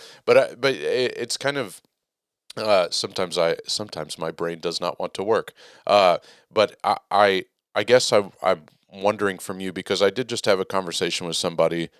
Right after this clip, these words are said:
uh, on the podcast actually, about how alternative certification is completely different than when I went through it in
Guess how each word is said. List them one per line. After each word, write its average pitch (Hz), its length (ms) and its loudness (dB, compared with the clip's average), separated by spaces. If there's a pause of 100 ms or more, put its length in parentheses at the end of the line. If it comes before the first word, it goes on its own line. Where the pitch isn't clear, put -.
(340)
uh, 80 340 -2
on 113 140 2
the - 80 -4
podcast 78 540 -4
actually, 78 440 -8 (440)
about 90 400 4
how 85 400 2 (160)
alternative 92 520 -4
certification 85 840 -8
is 85 240 -8
completely 101 460 -10
different 90 480 -8
than 85 300 -10
when 90 220 -6
I 95 140 0
went 90 220 -6
through 87 160 -6
it 80 140 -6 (140)
in 80 260 -10